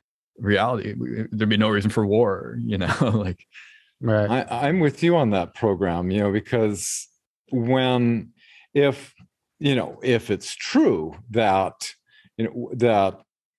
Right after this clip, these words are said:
Speaker 3: <sighs> you know, they detected a galactic tyranny in the timeline three hundred fifty years in the future because the Nazis interfered with our evolution, um, that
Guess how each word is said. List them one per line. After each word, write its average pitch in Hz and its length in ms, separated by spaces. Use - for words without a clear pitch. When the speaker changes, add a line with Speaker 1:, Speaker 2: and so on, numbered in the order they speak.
Speaker 3:
<sighs> - 640
you 127 80
know, 110 160
they 95 140
detected 107 680
a 98 440
galactic 113 500
tyranny 127 340
in 123 80
the 117 100
timeline 123 580
three 131 160
hundred 123 220
fifty 127 240
years 120 300
in 113 60
the 113 60
future 123 600
because 113 400
the 110 100
Nazis 113 760
interfered 147 680
with 120 260
our 110 460
evolution, 123 960
um, 110 760
that 104 440